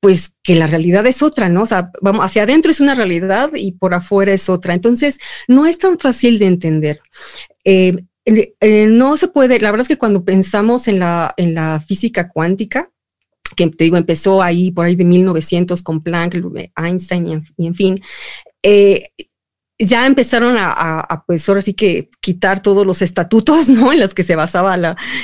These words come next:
eh, lo que estábamos acostumbrados. Y, mm, y pues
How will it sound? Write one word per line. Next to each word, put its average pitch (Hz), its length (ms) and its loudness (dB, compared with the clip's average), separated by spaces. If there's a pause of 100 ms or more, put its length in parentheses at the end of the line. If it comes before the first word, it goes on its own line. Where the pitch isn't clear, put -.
(100)
eh, 160 260 2
lo 160 80 -4
que 156 60 -12
estábamos 196 260 0
acostumbrados. 185 920 -2 (680)
Y, 196 460 0
mm, 170 320 -2 (880)
y 214 120 2
pues - 500 0